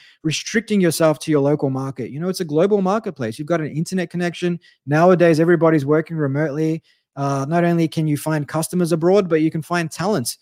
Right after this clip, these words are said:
abroad. You're no longer limited to your local talent pool. You can have someone in, you know, in Austria, in Brazil, in America, in Canada, in Singapore working for you. Um, and they don't all need to be online at the same time. That's the beauty of,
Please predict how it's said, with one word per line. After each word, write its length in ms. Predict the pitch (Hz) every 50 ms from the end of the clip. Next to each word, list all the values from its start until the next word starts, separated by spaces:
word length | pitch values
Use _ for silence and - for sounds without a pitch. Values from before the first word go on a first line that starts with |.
| _ _ -
abroad. 420 | 139 131 120 143 135 123 117 113 123
You're 80 | 143
no 160 | 147 156 160
longer 200 | 165 165 156 151
limited 420 | 143 151 165 175 160 - 147 131 123
to 120 | - -
your 80 | 143 131
local 300 | 127 139 151 143 147 135
talent 340 | - - 143 151 151 147 -
pool. 300 | - 127 117 113 120 - _ _ _ _ _ _
You 100 | - 135
can 220 | - 160 160 165
have 160 | 165 165 147 139
someone 380 | - 160 147 147 143 147 135
in, 260 | 135 135 135 131 127 - _ _ _ _ _ _
you 80 | 143 135
know, 180 | 131 127 123
in 220 | 113 - 127 127 117
Austria, 640 | - 156 165 - - - - 143 139 135 123 120 117
in 160 | 110 123 135 117
Brazil, 640 | 131 127 117 120 160 165 160 147 139 131 120 117 113
in 300 | 107 90 120 131 127 127
America, 460 | 127 143 147 151 143 135 - - 123
in 160 | 120 120 120
Canada, 380 | 120 147 147 147 143 127 120 117
in 140 | 113 117 117
Singapore 560 | - - 156 156 147 - - 127 117 120 120
working 340 | 131 143 151 - - 143 131
for 280 | - - 127 120 120
you. 240 | 120 117 113 110 113 _ _ _ _ _ _ _
Um, 280 | 120 120 123 120 117 127
and 120 | 143 139
they 80 | 143 147
don't 200 | 165 175 170 156
all 200 | 151 175 180 185
need 180 | 185 185 175
to 80 | - 180
be 140 | 156 165 175
online 420 | 175 175 165 151 151 160 170 170
at 100 | 165 156
the 80 | 160 151
same 260 | - 160 156 156 143
time. 340 | - 147 151 151 131 110 120
That's 200 | 139 143 - -
the 60 | 131
beauty 340 | 120 143 147 147 143 143 139
of, 240 | 135 131 123 -